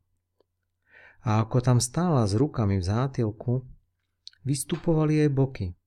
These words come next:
prsia a plecia v okrúhlych a pevných tvaroch. Bola bosá a nohy, útle v chodidlách,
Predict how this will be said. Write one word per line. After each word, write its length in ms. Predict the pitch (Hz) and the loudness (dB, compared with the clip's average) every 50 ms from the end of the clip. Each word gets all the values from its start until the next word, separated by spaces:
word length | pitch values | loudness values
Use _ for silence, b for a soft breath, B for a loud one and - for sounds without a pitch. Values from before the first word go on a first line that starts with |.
| _ _ _ _ _ _ _ _ - | _ _ _ _ _ _ _ _ -8
prsia 640 | - 98 98 - - - - 113 107 110 113 120 - _ _ _ _ _ _ | -4 -4 -4 -4 -4 -4 -4 -2 -2 -2 -4 -6 -8 _ _ _ _ _ _
a 80 | - 104 | -10 -10
plecia 800 | - - - 101 110 120 120 - - - 131 123 123 131 127 123 - - _ _ _ _ _ _ _ _ - | -8 -4 -2 0 0 0 -2 -4 -2 0 2 2 2 2 0 -4 -10 -18 _ _ _ _ _ _ _ _ -8
v 80 | - 95 | -4 0
okrúhlych 680 | 107 117 120 - - 160 165 156 139 151 156 160 151 - _ - | 0 0 0 -2 0 0 0 2 2 0 0 -2 -4 -8 _ -16
a 40 | - | -10
pevných 580 | - - 104 101 104 113 120 120 120 123 - - | -4 -2 -2 0 2 2 2 2 0 -2 -4 -6
tvaroch. 540 | 101 95 90 87 87 87 85 - - - _ _ _ _ _ _ _ _ _ _ _ _ _ _ _ _ _ _ _ _ _ - | -4 -2 -2 -2 -2 -4 -6 -10 -14 -20 _ _ _ _ _ _ _ _ _ _ _ _ _ _ _ _ _ _ _ _ _ -4
Bola 200 | - 101 101 107 117 | -2 0 2 2 2
bosá 580 | 113 123 123 120 - - 98 95 92 95 101 - _ _ - | 2 0 0 0 -2 -6 -6 -6 -6 -6 -8 -12 _ _ -4
a 60 | 113 | -2
nohy, 480 | 110 117 131 127 104 95 98 101 104 _ _ _ _ _ _ _ _ _ _ _ _ | 0 2 2 2 0 0 -2 -4 -6 _ _ _ _ _ _ _ _ _ _ _ _
útle 400 | - 127 135 156 131 - 165 143 | -8 -6 -6 -6 -2 2 2 2
v 100 | 120 - | 2 4
chodidlách, 760 | - - - 151 - 156 120 104 101 98 98 101 107 123 - | 2 4 4 4 2 2 0 -2 -2 -2 -2 -2 -4 -6 -8